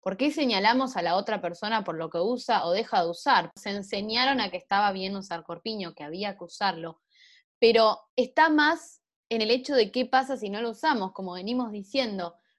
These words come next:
¿Por qué no puedo usar una remera sin corpiño? ¿Por qué no puedo salir y, y ver cómo todes señalan eso? Que también,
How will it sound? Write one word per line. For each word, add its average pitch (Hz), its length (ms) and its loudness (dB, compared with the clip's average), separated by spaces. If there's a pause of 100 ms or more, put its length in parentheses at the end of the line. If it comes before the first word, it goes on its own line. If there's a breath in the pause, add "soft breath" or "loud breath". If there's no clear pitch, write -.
(100)
¿Por 220 220 -4
qué 247 440 0 (160)
no 208 280 -8
puedo 233 640 4 (580)
usar 240 300 2
una 226 160 0
remera 240 320 -4
sin 240 120 -4
corpiño? 214 380 -6
¿Por 214 140 -6
qué 277 180 2
no 220 180 -4
puedo 240 160 4
salir 262 720 0
y, 214 340 -6
y 220 140 -2
ver 262 380 4
cómo 294 600 4 (460)
todes 277 560 8 (140)
señalan 233 800 4
eso? 226 760 0 (220)
Que 196 140 -6
también, 262 520 -2